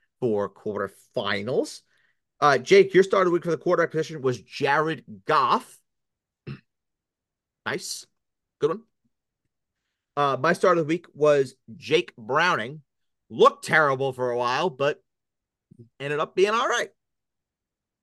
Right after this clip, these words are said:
Uh, Jake, your running back start of the week was, uh, Mister Joseph Mixon. Okay. Not bad. Uh, my running back start of the week was Mister, uh, Raheem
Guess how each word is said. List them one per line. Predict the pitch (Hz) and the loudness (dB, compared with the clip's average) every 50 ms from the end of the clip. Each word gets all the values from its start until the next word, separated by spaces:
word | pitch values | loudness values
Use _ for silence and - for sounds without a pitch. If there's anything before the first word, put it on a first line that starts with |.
| _ _ _ _ _ _ - | _ _ _ _ _ _ -2
Uh, | 147 156 151 | 2 2 2
Jake, | - - 170 170 - - | 2 2 0 -2 -2 -2
your | 147 156 | -4 -4
running | 139 143 147 170 180 | -2 -4 -4 -4 -4
back | 160 156 147 - | -4 -4 -4 -4
start | - - 143 135 131 | -4 -4 -2 -2 -2
of | 120 | -4
the | 120 | -6
week | 117 143 160 - - _ - | -8 -10 -10 -12 -18 _ -4
was, | 127 131 127 123 120 113 - _ - - | 0 2 2 2 2 0 -4 _ -6 -4
uh, | 127 120 117 101 - | -2 -2 -2 -4 -2
Mister | 117 139 139 - - 127 - - _ | -4 -4 -2 -2 -6 -6 -6 -8 _
Joseph | - - 147 143 139 - 160 135 117 - | -2 0 0 0 0 -2 -4 -6 -6 -4
Mixon. | 110 139 131 127 - - 117 107 131 170 - _ _ _ _ _ _ _ _ _ _ _ _ _ _ _ _ _ _ _ _ _ _ _ _ _ _ _ _ _ _ _ _ _ - | -2 -2 -2 -2 -6 -10 -10 -10 -10 -12 -18 _ _ _ _ _ _ _ _ _ _ _ _ _ _ _ _ _ _ _ _ _ _ _ _ _ _ _ _ _ _ _ _ _ -10
Okay. | 427 403 415 415 466 508 _ _ _ _ _ _ _ _ _ _ _ _ _ _ _ _ _ | -6 -4 -2 -4 -4 -6 _ _ _ _ _ _ _ _ _ _ _ _ _ _ _ _ _
Not | - 156 - - | -4 -2 0 2
bad. | 185 175 202 415 - - _ _ _ _ _ _ _ _ _ _ _ _ _ _ _ _ - | 2 4 4 2 0 -4 _ _ _ _ _ _ _ _ _ _ _ _ _ _ _ _ 0
Uh, | 160 156 156 147 | 4 4 4 4
my | 151 156 170 190 196 | 2 2 2 2 2
running | 165 131 143 165 165 175 | 0 0 -2 -2 -2 -2
back | 160 160 156 | -2 -4 -4
start | - - 180 165 170 | -4 -4 -4 -4 -4
of | |
the | 160 147 | -6 -6
week | 147 185 190 - - | -8 -8 -8 -8 0
was | 143 156 151 139 131 | 2 4 4 4 2
Mister, | - 170 165 - - - - - - | -4 -8 -8 -8 -6 -8 -8 -6 -4
uh, | 143 135 131 | -4 -4 -2
Raheem | 113 143 - - - - 196 208 196 190 | 0 -2 -2 -2 -4 -12 -12 -10 -10 -10